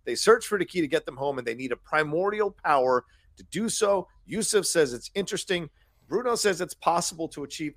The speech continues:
interdimensional power to Kamala later, but you need the power of the sun. If you help them go home, some things might go boom. Uh,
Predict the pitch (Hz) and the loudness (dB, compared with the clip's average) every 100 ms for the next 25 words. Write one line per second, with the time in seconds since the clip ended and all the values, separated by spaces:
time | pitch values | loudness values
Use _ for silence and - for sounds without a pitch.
0 | 160 160 151 147 - 139 156 147 143 147 | -8 -6 -6 -6 -8 -8 -2 0 0 -6
1 | - 139 131 120 196 214 190 _ _ - | -6 -2 0 4 4 4 2 _ _ -10
2 | - 139 131 147 123 151 147 123 - 233 | -8 -8 -6 -8 -2 0 2 0 0 2
3 | 226 175 120 127 165 147 131 143 139 139 | 0 -2 -6 -4 -4 -8 -8 -4 -2 0
4 | 135 120 - 143 143 131 110 120 117 117 | -4 -4 -6 -4 -4 -4 -4 -4 -2 -4
5 | 101 143 147 110 - _ _ _ 127 | -4 0 0 -2 -10 _ _ _ -6